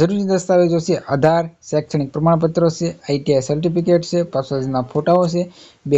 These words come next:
પાસપોર્ટ નકલ અને રહેઠાણ પુરાવો, બરાબર? તો તમે અહીંયા જશો જી એસ આર ટી સી ઓફિશિયલ વેબસાઇટ એટલે જ્યાં ભરતી હશે મિત્રો ત્યાંનું તમને જોવા મળશે, ત્યાં ક્લિક કરશો તો પરિપત્ર આખો મળશે અને એડ્રેસ પણ મિત્રો ત્યાંથી તમને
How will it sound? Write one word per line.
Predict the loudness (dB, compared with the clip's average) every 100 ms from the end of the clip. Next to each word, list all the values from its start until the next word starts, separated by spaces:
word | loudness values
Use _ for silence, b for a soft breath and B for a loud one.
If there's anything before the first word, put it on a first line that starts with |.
| 0 0
પાસપોર્ટ | -2 -2 -2
નકલ | -2 0 -2
અને | 0 -2
રહેઠાણ | -2 -2 -4 -2
પુરાવો, | 0 0 -2
બરાબર? | -2 0 -2 -6 B B B B
તો | -2
તમે | 2 2
અહીંયા | 4 4 4 2
જશો | 2 0
જી | 2 2 4 4 0 -4 0
એસ | 2 2 -2
આર | -2 -2
ટી | -4 -8
સી | -8
ઓફિશિયલ | -6 -4 -2
વેબસાઇટ | -2 -2 -6 -6
એટલે | -4 -4
જ્યાં | 0 0
ભરતી | 0 -4 -4 -2
હશે | 0 -2
મિત્રો | -2 -4
ત્યાંનું | -2 -2 -2
તમને | -2 -2
જોવા | 0 2 2
મળશે, | 2 -2
ત્યાં | -4 -2
ક્લિક | -2 0
કરશો | 0 0 -2 -4 _ b b b
તો | -4
પરિપત્ર | 2 4 4 2 2
આખો | 2
મળશે | 0 0 -2 -4 -4
અને | -6 -2
એડ્રેસ | 2 2 2
પણ | 0
મિત્રો | -2 -2
ત્યાંથી | -2 -2 -2
તમને | 0